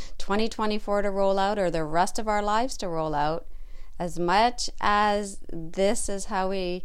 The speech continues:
we would like to see that, it's going to shift. It's going to change. And as we plan for that, our plans will change. But it doesn't mean we don't visualize and we don't plan,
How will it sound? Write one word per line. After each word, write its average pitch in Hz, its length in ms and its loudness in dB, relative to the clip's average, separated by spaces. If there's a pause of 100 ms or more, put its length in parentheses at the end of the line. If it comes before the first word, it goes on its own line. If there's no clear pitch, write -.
(320)
we 196 280 2
would 185 200 2
like 180 460 2
to 185 160 -6
see 254 320 2
that, 196 580 0
it's 220 200 -2
going 262 220 2
to 403 100 0
shift. - 520 -4 (300)
It's 226 180 0
going 254 280 2
to 320 120 0
change. - 680 -2 (800)
And 214 340 2 (120)
as 202 220 4
we 214 120 0
plan 285 460 2
for 202 200 -2
that, - 340 0
our 196 140 4
plans 247 480 0
will 165 140 -4
change. - 560 -6 (680)
But 226 140 0
it 226 80 4
doesn't 285 340 4
mean 247 220 2
we 214 80 0
don't 202 260 2
visualize 180 720 2
and 170 160 -2
we 160 120 -2
don't 160 280 -2
plan, - 480 -2